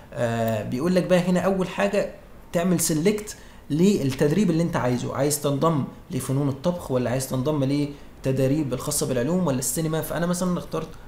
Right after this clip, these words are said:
اركيولوجي مثلا خاص بفنون الرسم وما الى ذلك، فتيجي تضغط على اركيولوجي من هنا وبعدين تضغط على الجزء ده، تمام؟ عشان تخش المرحله اللي بعدها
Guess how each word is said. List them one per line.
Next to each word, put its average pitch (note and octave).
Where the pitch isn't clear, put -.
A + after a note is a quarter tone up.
اركيولوجي C3
مثلا -
خاص B2+
بفنون C3
الرسم C3
وما B2+
الى B2
ذلك، A2+
فتيجي D#3
تضغط D3
على B2
اركيولوجي D3
من C3+
هنا G#3
وبعدين C3
تضغط C3+
على B2+
الجزء B2
ده، G#2+
تمام؟ F#3
عشان G3
تخش G#3
المرحله D#3+
اللي D3+
بعدها A#2